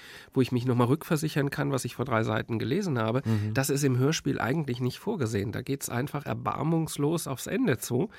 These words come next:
Speaker 2: Ja, stimmt.
Speaker 1: Und ich sehe da so ein bisschen meine Aufgabe darin,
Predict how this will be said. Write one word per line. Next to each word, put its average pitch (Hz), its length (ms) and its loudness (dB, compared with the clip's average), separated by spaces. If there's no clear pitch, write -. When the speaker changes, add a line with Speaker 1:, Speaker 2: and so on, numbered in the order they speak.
Speaker 2:
Ja, 107 180 2
stimmt. 104 320 -4
Speaker 1:
Und 160 460 4
ich 110 260 -4
sehe 165 200 6
da 160 100 4
so 143 120 2
ein 139 120 4
bisschen 160 480 2
meine 147 340 4
Aufgabe 151 480 0
darin, 147 580 0